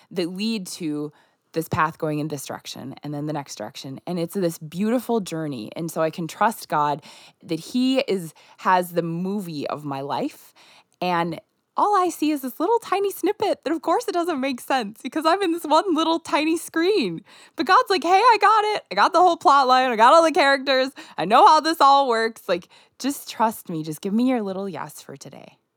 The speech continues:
And that is how I can stay in the moment doing those different things. Because it's like, God, all I gotta do is be with Jesus. I can take the next step. And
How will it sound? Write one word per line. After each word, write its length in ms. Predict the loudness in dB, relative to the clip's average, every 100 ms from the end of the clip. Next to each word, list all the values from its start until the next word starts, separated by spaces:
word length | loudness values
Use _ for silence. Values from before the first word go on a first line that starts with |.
| _ _ _ _
And 160 | -10 0
that 560 | 2 2 -2 -10 -20 _ _ _ _ -16
is 100 | -4
how 140 | -4
I 80 | -2
can 180 | -6 -12
stay 420 | -6 -4 -4 -8 _ _ -10
in 100 | -6
the 60 |
moment 420 | -2 -2 -4 -8 -12 _ _
doing 280 | -10 -8 -6
those 180 | -8 -6
different 340 | -8 -8 -14
things. 580 | _ -14 -12 -14 -18 -20 _ _ _ _ _ _
Because 580 | -12 -6 -4 -4 -8 -18 _ _ _ _ _ -14
it's 120 | -8
like, 140 | -8 -10 _ _ _ _ -2
God, 420 | 0 0 -2 -12 _ _ _ _ _ _ _ _ -2
all 140 | 0
I 60 | 0
gotta 180 | -2 -4
do 160 | -8
is 120 | -10
be 140 | -10 -14
with 140 | -12
Jesus. 560 | -12 -12 -12 -14 -16 -20 _ _ _ _ _ _ _ _ _ _ -18
I 60 | -14
can 140 | -8
take 180 | -8 -8
the 80 | -12
next 220 | -14 -14
step. 180 | -16 -16
And 1040 | _ _ _ _ _ _ _ _ _ _